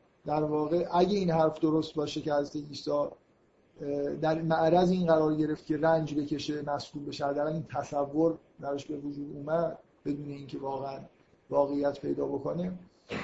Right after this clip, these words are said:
یه جور حالت تربیتی برای تکمیل نفس حضرت عیسی توش وجود داشته باشه. یعنی ب-، ما در اثر گناه رنج می‌کشیم، به معنای وقتی حبوط می‌کنیم رنج می‌کشیم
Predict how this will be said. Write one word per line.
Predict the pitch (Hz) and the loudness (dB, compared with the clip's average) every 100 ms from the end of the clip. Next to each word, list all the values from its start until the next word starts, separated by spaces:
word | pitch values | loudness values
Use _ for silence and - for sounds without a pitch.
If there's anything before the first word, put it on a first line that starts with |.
| - 175 | -2 2
یه | 220 | 4
جور | 240 214 | 6 8
حالت | 190 196 214 | 10 8 4
تربیتی | - 170 160 165 160 190 | 2 4 6 6 4 4
برای | 180 185 | 4 4
تکمیل | - 165 156 - 170 185 175 147 - _ _ _ _ 147 | 0 -2 -2 -2 2 6 6 4 -2 _ _ _ _ 0
نفس | 160 - 160 | 0 0 -2
حضرت | 147 139 143 147 | -2 -2 -2 -4
عیسی | 143 - | -6 -6
توش | 139 143 - - _ _ _ _ _ 147 | -8 -8 -14 -18 _ _ _ _ _ -10
وجود | 143 147 | -4 -4
داشته | 139 127 139 | -4 -6 -6
باشه. | 131 165 | -2 0
یعنی | 190 | 4
ب-، | 196 196 175 | 4 4 0
ما | 165 196 220 220 - _ - | 4 6 4 0 -10 _ 4
در | 175 | 6
اثر | 170 180 175 | 8 6 4
گناه | 160 170 208 180 | 6 6 6 6
رنج | 190 214 208 | 6 6 4
می‌کشیم، | 175 165 151 160 | 2 0 -2 -2
به | 156 | -4
معنای | 151 151 151 - | -2 -2 -4 -2
وقتی | 156 160 | -4 -2
حبوط | 143 170 170 165 | 0 2 2 0
می‌کنیم | 170 170 175 190 185 | -2 0 0 2 2
رنج | 208 208 | 4 2
می‌کشیم | 202 196 208 - 202 190 | 0 -2 -2 -2 -6 -8